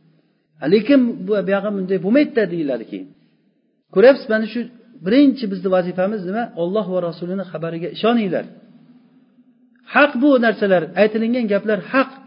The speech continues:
Alloh g'olib bo'lasizlar dedimi? Sizlar g'olibsizlar. Izzat, azizlik Allohning qo'lida dedimi?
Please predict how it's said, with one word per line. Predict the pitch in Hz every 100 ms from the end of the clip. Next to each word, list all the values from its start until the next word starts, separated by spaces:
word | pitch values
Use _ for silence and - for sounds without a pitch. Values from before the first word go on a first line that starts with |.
| _ _ _ _
Alloh | 190 240 277
g'olib | 226 262 277 226
bo'lasizlar | 285 277 277 277
dedimi? | 262 254 285 311
Sizlar | 294 285
g'olibsizlar. | 247 277 294 - 240 123 - - _ _ _ _ _ _ _ _ _ _ _ _ 170
Izzat, | 202 190 240 262 -
azizlik | - 220 247 233 269 196
Allohning | 208 233 233 262
qo'lida | 262 254 233 233
dedimi? | 214 254 269